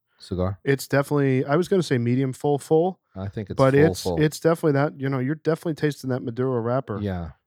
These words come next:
Speaker 2: The thick Maduro, it's,
Speaker 1: Oh, yeah.
Speaker 2: it's definitely, um,
Speaker 1: This is a durable cigar.
Speaker 2: Yeah.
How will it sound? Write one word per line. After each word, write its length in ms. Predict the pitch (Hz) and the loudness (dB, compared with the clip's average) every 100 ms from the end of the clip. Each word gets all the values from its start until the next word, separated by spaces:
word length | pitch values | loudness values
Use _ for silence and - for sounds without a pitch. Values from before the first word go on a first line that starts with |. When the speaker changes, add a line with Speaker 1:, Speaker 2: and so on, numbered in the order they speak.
| _ | _
Speaker 2:
The 120 | - 110 | -10 -10
thick 320 | - 160 - | -4 -4 -2
Maduro, 500 | 127 131 135 131 131 | -2 0 0 0 0
it's, 240 | 123 101 | -4 -4
Speaker 1:
Oh, 40 | 104 | -2
yeah. 180 | 92 80 _ | -4 -8 _
Speaker 2:
it's 280 | 127 135 - | -4 -4 -4
definitely, 760 | - 143 - 151 127 127 127 120 | -2 -2 -2 -6 -4 -2 -2 -2
um, 160 | 113 110 | -4 -6
Speaker 1:
This 80 | 117 | -4
is 80 | |
a 80 | 110 | -4
durable 440 | 90 101 101 98 101 | -2 -2 -2 -4 -6
cigar. 520 | - 98 101 110 107 - | -6 -4 -2 -2 -6 -12
Speaker 2:
Yeah. 180 | 107 | -12